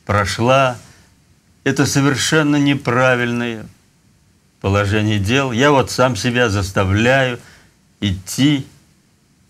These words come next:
в-, выступать и петь наши песни нашего поколения. Ибо когда вот, послушав, что поют сейчас по радио,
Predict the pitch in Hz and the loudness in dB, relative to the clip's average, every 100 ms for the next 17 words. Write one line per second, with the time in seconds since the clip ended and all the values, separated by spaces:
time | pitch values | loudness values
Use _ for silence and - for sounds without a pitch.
0 | - 85 82 85 85 92 - 113 95 139 | -8 -6 -6 -6 -4 -4 -4 -6 0 4
1 | 147 139 - - - _ _ _ _ _ | 4 2 -2 -18 -20 _ _ _ _ _
2 | _ 104 95 131 139 - - _ _ _ | _ -6 -2 -2 -2 -6 -18 _ _ _
3 | _ _ _ _ _ _ _ _ _ 127 | _ _ _ _ _ _ _ _ _ 2
4 | 143 139 104 117 98 143 127 - 123 107 | 4 4 2 -6 0 0 0 -2 -4 0
5 | 117 107 117 110 98 95 113 127 131 123 | 2 2 0 -2 -2 0 0 0 0 -2
6 | 120 - - _ _ _ _ _ _ _ | -6 -10 -20 _ _ _ _ _ _ _
7 | _ _ _ 110 104 104 101 107 107 101 | _ _ _ -4 -2 -2 -2 0 0 0
8 | 95 117 117 135 123 104 104 - - - | -2 -2 -2 0 -2 -2 -6 -8 -16 -6
9 | 107 101 98 95 92 101 92 131 147 143 | -6 -2 -2 -2 -6 -8 -4 0 0 0
10 | 131 131 127 120 123 | -2 2 0 -2 -8